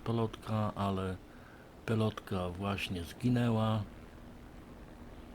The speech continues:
Jest tam Tedek, to jest Waffenträger.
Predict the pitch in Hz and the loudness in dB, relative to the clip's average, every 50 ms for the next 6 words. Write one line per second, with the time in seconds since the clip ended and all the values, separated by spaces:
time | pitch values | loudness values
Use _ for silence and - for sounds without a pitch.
0 | - - - - - - - - - - - - - - - - - - - - | -14 -14 -14 -14 -14 -14 -14 -14 -14 -14 -14 -12 -12 -12 -12 -12 -12 -10 -8 -8
1 | - - 95 95 98 98 98 104 107 104 98 - - 95 95 92 92 - - 95 | -6 -4 -2 -2 0 0 2 4 4 2 2 0 0 0 0 2 0 0 -2 -4
2 | - - - - - - - - - - - - - - 113 113 110 98 101 92 | -6 -8 -10 -10 -12 -12 -12 -12 -14 -14 -14 -12 -2 2 4 4 6 6 4 2
3 | - - 92 87 87 82 - - 113 117 120 113 - 117 110 - - 117 110 101 | 0 0 -2 -2 -2 -4 -2 0 2 2 2 4 2 2 2 2 2 2 2 4
4 | 104 104 101 101 98 | 4 2 2 2 0